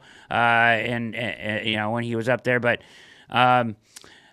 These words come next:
I did find one intriguing thing, uh, from takeaway from it is that they have not decided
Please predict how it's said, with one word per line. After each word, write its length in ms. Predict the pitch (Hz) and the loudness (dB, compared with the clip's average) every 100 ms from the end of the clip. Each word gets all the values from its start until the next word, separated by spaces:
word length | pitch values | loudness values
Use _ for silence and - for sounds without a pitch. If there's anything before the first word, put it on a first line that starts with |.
| - | 2
I 140 | 160 | 4
did 340 | 160 196 220 208 | 6 6 4 4
find 400 | 208 190 185 165 | 4 6 6 2
one 380 | 139 151 190 226 | -2 2 4 4
intriguing 640 | 185 - 180 165 143 139 | 0 0 2 2 2 0
thing, 480 | 127 139 131 131 135 - | -2 -2 0 0 -2 -4
uh, 540 | 123 117 113 117 113 - _ | 0 2 4 4 4 2 _
from 500 | - 151 143 127 123 - _ | -8 2 4 4 -4 -10 _
takeaway 540 | - 156 151 143 131 127 | 0 0 2 0 0 0
from 180 | 131 127 | -2 -2
it 120 | 127 | -4
is 240 | 131 131 | -2 -2
that 180 | 127 135 | 0 -2
they 140 | 135 139 | -2 2
have 240 | 147 117 | 2 2
not 420 | 135 139 165 139 | -2 2 2 2
decided 840 | 135 - 147 139 123 123 117 117 | -4 0 4 4 4 2 0 -2